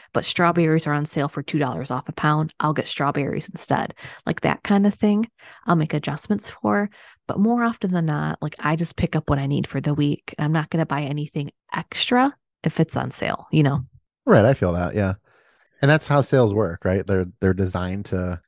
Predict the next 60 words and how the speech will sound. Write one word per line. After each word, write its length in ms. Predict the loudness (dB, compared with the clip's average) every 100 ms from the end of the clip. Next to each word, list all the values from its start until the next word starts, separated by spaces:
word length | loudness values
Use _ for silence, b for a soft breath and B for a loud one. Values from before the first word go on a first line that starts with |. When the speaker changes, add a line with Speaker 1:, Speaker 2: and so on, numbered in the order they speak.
| -14 -2
Speaker 1:
Be 120 | 2
enticing. 600 | 2 4 2 2 -2 -4 -4
Speaker 2:
Yeah, 300 | 2 4 4
like, 200 | 2 0
"Oh, 160 | 0 0
I'm 120 | 0
saving, 640 | -4 -2 2 2 0 -4 -8
so 160 | -6 -6
I 80 |
can 240 | -4 -8 -8
buy 180 | -8 -4
a 60 |
little 140 | -2 -2
bit 140 | -2
more." 440 | -2 0 2 2 2
Or 340 | 2 2 0
it's 120 | -2
like, 140 | -8 -6
"Oh, 80 | -4
this 240 | -2 -2
is 100 | -2
on 140 | -2
sale, 220 | 0 -2 -2
so 160 | -4
I 80 | -8
can 180 | -6 -2
get 160 | -2
it 100 | -2
'cause 200 | -4 -4
it 120 | -4 -4
might 140 | -2
not 180 | -2 -2
be 120 | 0
this 180 | 0 -4
price 320 | -6 -8 -6
next 180 | -12 -6
time." 240 | -6 -4
It's 140 | 0 2
all, 280 | 4 2
Speaker 1:
Yeah. 100 | 0
Speaker 2:
yeah. 200 | -2 -6 -10 b b b b b b
Speaker 1:
But 80 | 4 4
yeah, 140 | 2 -2 B B B
that's 160 | 0 2
really 140 | 4
all 120 | 6
I 40 | 6
have 160 | 4 0
to 60 |
say 300 | -4 0 0
a-, 220 | 0 -2 -4
about 260 | -2 -2 -4 _
the 100 | -10
coupon 380 | -6 -8 -6 -4
stuff. 260 | 0 0 -2 B B B _
I, 460 | 2 4 2 2 0 0
if 180 | 0
you 120 | 2 2
guys 300 | 2 0 0
do, 460 | 0 2 4 2